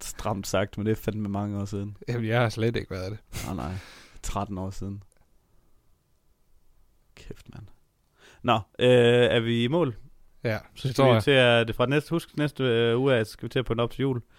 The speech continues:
Speaker 2: <laughs> Nej, nej, det er kun november.
Speaker 1: Ja. Nu er Halloween overstået, det er i dag.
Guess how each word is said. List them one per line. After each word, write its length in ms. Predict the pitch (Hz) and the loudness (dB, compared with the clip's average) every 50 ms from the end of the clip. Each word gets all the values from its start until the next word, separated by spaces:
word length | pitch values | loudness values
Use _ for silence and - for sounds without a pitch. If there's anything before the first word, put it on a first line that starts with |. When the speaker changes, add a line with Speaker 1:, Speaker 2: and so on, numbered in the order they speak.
| - - - - _ _ _ _ _ _ | -20 -20 -20 -20 _ _ _ _ _ _
Speaker 2:
<laughs> 500 | - - - - - - - - _ _ | -6 -6 -6 -6 -8 -10 -14 -20 _ _
Nej, 260 | - 127 - - - - - - - - | 0 0 0 0 -2 -8 -12 -14 -8 -4
nej, 320 | 160 151 - - - 76 - - - | -4 -4 -4 -6 -14 -16 -18 -8 -2
det 120 | 127 123 | 0 0
er 40 | 123 | 0
kun 160 | 113 - 143 | 2 2 2
november. 520 | 151 156 143 117 113 135 151 147 - - - - - _ _ _ _ _ _ _ _ _ _ _ _ - | 2 2 2 2 0 0 0 0 -4 -10 -14 -16 -18 _ _ _ _ _ _ _ _ _ _ _ _ -2
Speaker 1:
Ja. 120 | 104 139 170 - - - _ _ _ _ _ _ _ - - - - - - - - - | 0 0 0 0 -6 -18 _ _ _ _ _ _ _ -8 -6 -4 -4 -4 -8 -10 -6 -2
Nu 200 | 127 143 170 175 | 2 4 6 8
er 180 | 160 170 180 | 8 8 8
Halloween 440 | 165 165 151 139 139 139 156 170 165 | 8 8 6 4 4 4 4 4 4
overstået, 480 | 143 139 151 165 - - 123 113 113 - | 4 4 2 2 2 2 2 0 2 2
det 60 | 151 | 2
er 40 | 160 | 0
i 80 | 143 | 2
dag. 240 | - 139 143 135 135 | 4 2 2 2 2